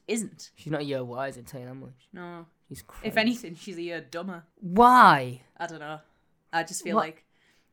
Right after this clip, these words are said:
Speaker 1: I feel like if that was me, if I was travelling about with the Doctor and I saw all the stuff, I'd come back stupider somehow.
Speaker 2: You think that if you went away with a man who is almost science on legs,
Speaker 1: Yeah.
Speaker 2: you'd be like, "Oh, I'm so stupid now."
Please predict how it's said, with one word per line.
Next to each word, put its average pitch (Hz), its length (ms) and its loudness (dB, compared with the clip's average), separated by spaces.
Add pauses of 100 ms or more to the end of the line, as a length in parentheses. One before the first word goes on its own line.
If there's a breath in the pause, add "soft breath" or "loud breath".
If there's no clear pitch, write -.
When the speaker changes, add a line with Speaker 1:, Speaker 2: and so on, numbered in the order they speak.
(100)
Speaker 1:
I 160 60 -6
feel 170 160 -6
like 165 200 -6
if 165 180 -20
that 165 160 -4
was 160 120 -14
me, 170 140 -10
if 165 140 -12
I 170 80 -4
was 165 120 -10
travelling 160 340 -12
about 156 200 -10
with 156 100 -16
the - 60 -20
Doctor 156 260 -14
and 147 80 -16
I 156 60 -12
saw 160 220 -10
all 147 100 -14
the 165 80 -16
stuff, 165 260 -14
I'd 170 140 -12
come 165 160 -16
back - 220 -16
stupider 156 600 -12
somehow. 160 400 -14
Speaker 2:
You 170 140 -2
think 160 220 -2
that 160 100 -4
if 147 160 -6
you 160 80 -2
went 139 180 -2
away 143 280 -4
with 135 100 -8
a 139 60 -8
man 135 240 -6
who 135 160 -10
is 135 200 -10
almost 135 440 -4
science 135 340 -6
on 139 160 -8
legs, 131 420 -8
Speaker 1:
Yeah. 185 240 2
Speaker 2:
you'd 151 140 0
be 143 100 -4
like, 135 320 -6
"Oh, 190 140 12
I'm 185 200 10
so 190 260 4
stupid 180 400 -2
now." 151 340 0